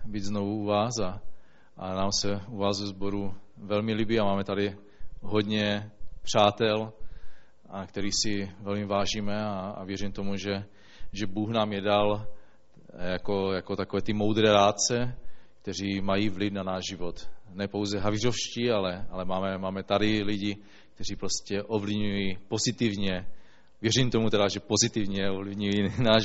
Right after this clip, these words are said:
život. A vče-, včera jsme měli tu, tu zvláštní milost, že jsme mohli, eh, sloužit večer ještě na mládeži v Oldřichovicích, protože šest lidí se chystá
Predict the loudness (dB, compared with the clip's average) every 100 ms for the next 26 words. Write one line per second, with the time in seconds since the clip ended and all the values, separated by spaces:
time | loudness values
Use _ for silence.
0 | 4 6 4 2 -10 -18 -10 -6 -6 -4
1 | -4 -6 -16 -20 -18 -18 -8 -6 -6 -4
2 | -4 -4 -16 -20 -20 -20 -8 -6 -6 -4
3 | -2 -2 -4 -8 -16 -16 -8 -6 -6 -4
4 | -4 -2 -4 -2 6 8 8 6 8 8
5 | 8 6 6 2 8 8 8 6 4 4
6 | 4 4 0 -4 -2 -2 0 2 2 4
7 | 4 2 -10 -20 -6 0 2 2 2 4
8 | 2 2 2 2 2 2 4 4 4 2
9 | 0 0 -4 -8 -16 -10 -4 -2 -2 0
10 | 0 0 -2 -2 -6 -2 0 2 0 0
11 | 0 0 -2 -2 -4 -2 -2 -2